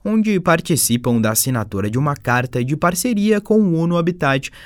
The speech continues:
agência da Organização das Nações Unidas voltada ao desenvolvimento urbano sustentável.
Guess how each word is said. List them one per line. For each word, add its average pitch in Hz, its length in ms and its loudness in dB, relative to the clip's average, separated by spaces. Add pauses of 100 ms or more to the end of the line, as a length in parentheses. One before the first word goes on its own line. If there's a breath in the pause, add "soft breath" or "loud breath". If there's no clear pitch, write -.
(100)
agência 82 680 -2
da 87 140 -4
Organização 110 800 0
das 104 160 -2
Nações 98 340 -4
Unidas 208 460 2 (200 loud breath)
voltada 131 640 2
ao 160 120 0
desenvolvimento 117 1040 0
urbano 95 480 0
sustentável. 90 960 -2